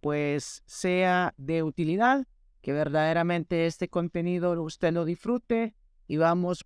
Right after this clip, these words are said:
pues, por más en esta plataforma. Así que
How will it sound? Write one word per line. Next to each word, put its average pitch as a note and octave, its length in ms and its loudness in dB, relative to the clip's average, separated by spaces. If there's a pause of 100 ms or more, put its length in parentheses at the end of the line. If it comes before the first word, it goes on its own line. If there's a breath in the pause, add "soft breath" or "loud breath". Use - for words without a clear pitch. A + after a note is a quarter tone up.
pues, D#3 340 0
por D#3 220 -6
más A3 580 0
en D3 180 0
esta D#3+ 340 0
plataforma. C3+ 680 -2
Así C3+ 220 -6
que F#3+ 400 0